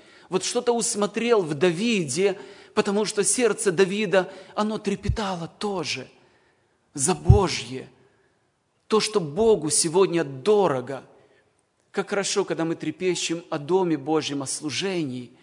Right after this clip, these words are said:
о наших детях, о погибающихся неверующих родственниках,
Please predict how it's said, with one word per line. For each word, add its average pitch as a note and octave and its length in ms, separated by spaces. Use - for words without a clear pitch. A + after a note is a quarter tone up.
о D3 80
наших D3+ 420
детях, D3+ 640
о E3+ 80
погибающихся F3 760
неверующих E3+ 720
родственниках, D#3 960